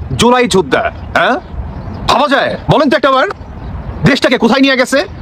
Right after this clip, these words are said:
কম বলছে, কম বলছে যে শেখ হাসিনা অমুক, শেখ হাসিনা তমুক, হ্যাঁ? এখন তারা নিজেরাই কট খাইছে, তাও আবার কি খাট কাঁপাইতে গিয়া। <laughs> আস্তাগফিরুল্লাহ। Whatever।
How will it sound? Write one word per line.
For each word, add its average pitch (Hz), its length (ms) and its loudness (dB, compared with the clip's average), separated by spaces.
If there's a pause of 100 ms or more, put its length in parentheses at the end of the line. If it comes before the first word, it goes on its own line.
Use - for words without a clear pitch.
(220)
কম 285 180 2
বলছে, 269 500 2 (640)
কম 277 220 4
বলছে 277 360 2
যে 226 80 2
শেখ 240 180 2
হাসিনা 240 200 2
অমুক, 240 340 4
শেখ 240 120 0
হাসিনা 226 220 2
তমুক, 233 380 4 (400)
হ্যাঁ? 214 240 0 (260)
এখন 285 340 0 (240)
তারা 202 200 2
নিজেরাই 208 500 4
কট 330 160 2
খাইছে, 156 380 -2 (200)
তাও 220 200 4
আবার 285 180 2
কি 240 220 2 (220)
খাট 226 200 0
কাঁপাইতে 208 320 0
গিয়া। 139 220 0 (560)
<laughs> 247 300 0 (840)
আস্তাগফিরুল্লাহ। 170 1080 0
Whatever। 214 380 2